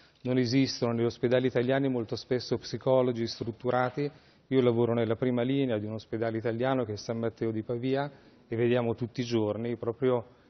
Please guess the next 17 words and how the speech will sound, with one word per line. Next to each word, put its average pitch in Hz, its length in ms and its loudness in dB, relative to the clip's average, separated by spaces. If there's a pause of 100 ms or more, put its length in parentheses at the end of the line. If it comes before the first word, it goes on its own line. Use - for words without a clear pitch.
(240)
eh, 104 320 -2
questo 120 280 0
bisogno 127 460 4
di 117 100 2
poter 117 320 -2
dare 127 200 -2
un 135 100 -4
sostegno 117 400 -8
psicologico 123 720 0
ai 110 80 -2
bambini, 127 600 -2
ai 110 140 -6
genitori, 131 720 -2
ai 110 160 -8
medici, 127 420 0
agli 113 120 -4
infermieri 135 540 -2